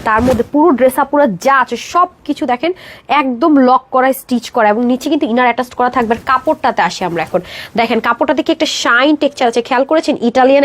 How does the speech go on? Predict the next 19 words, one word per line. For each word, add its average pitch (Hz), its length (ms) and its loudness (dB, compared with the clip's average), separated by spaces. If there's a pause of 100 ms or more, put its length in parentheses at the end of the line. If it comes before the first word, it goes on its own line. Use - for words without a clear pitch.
একটা 277 180 -2 (220)
দারুণ 254 440 2 (120)
শে-, 226 260 2
মানে 214 180 2
এটাকে 240 200 -2 (460)
শ্যানেল 269 440 2
চিনন 277 240 2 (120)
বলে, 175 180 0
হ্যাঁ, 302 200 -2
ইটালিয়ান 269 360 0
শ্যানেল 254 340 2
চিননের 262 360 4
মধ্যে 247 220 0
কিন্তু 262 180 0
আমরা 196 180 -4
কাপড়টা 202 360 -4
পেয়ে 214 160 2
যাচ্ছি। 202 160 -4 (120)
খুবই 247 280 2